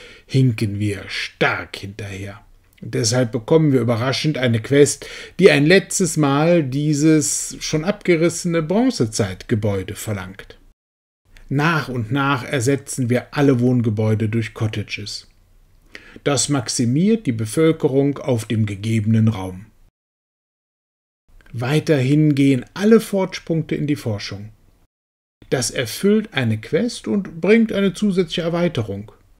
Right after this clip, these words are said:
Soweit möglich nehmen wir auch die nächsten Quests an,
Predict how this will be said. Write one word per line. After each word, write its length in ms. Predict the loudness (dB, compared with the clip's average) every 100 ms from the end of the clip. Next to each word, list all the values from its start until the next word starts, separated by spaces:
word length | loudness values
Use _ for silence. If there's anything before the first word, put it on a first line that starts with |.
| _ _ _ _ -4
Soweit 480 | -2 0 -2 -6 -2
möglich 640 | 2 2 0 -2 -4 -2
nehmen 360 | 0 4 4 4
wir 180 | 2 0
auch 140 | -6
die 160 | -4 -2
nächsten 560 | 0 0 -2 -6 -6
Quests 460 | -4 -8 -8 -12 -10
an, 320 | -6 -6 -6